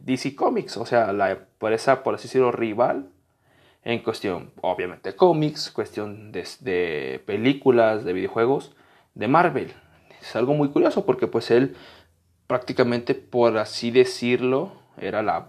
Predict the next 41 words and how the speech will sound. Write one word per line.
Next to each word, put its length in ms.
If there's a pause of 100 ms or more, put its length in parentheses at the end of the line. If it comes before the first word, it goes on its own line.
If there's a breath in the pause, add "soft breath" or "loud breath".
cara 380
de 240 (180)
Avengers 640 (240)
y 200
de 120
toda 220
la 80
fan-, 240 (100)
la, 260
toda 380 (840 soft breath)
esa 520
saga 640
y 200
toda 320
la 80
franquicia 640
tal 180
cual. 320 (600 soft breath)
Y 80
ahora 240
va 140
a 80
pasar 280
a 60
ser 200
parte 200
de 120
D 140
C 340
en, 540
con 320
la 120
nueva 360
película 480
y 80
en 60
el 100
personaje 440
de 220
Linterna 500
Verde. 440